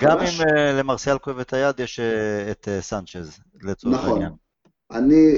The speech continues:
Speaker 2: לצורך העניין, אני הולך עם, אה, אני הולך עם המערך הברור, שהוא התחיל איתו את ה-, את הקריירה שלו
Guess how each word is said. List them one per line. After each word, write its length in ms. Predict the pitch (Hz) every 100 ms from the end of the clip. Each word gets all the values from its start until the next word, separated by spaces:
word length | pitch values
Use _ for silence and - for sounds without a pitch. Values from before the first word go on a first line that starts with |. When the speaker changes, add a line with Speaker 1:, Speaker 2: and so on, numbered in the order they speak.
| - 107
Speaker 2:
לצורך 380 | 120 156 143
העניין, 380 | 139 131 151 170
אני 180 | 143 135
הולך 360 | 131 131 131 131
עם, 220 | 120 117
אה, 640 | 113 110 110 110 107 104 98 -
אני 120 | 120
הולך 200 | 120 120
עם 100 | 127
המערך 440 | 113 110 110 117
הברור, 600 | 113 110 110 135 117 107 _ _ _ _ _
שהוא 600 | - - 120 110 110 113
התחיל 300 | 104 - 180
איתו 240 | 180 175 160
את 120 | 160
ה-, 760 | 151 147 143 139 131 131 127 131
את 160 | 131 131
הקריירה 640 | 127 120 123 123 127 120
שלו 640 | - 120 120 117 117 117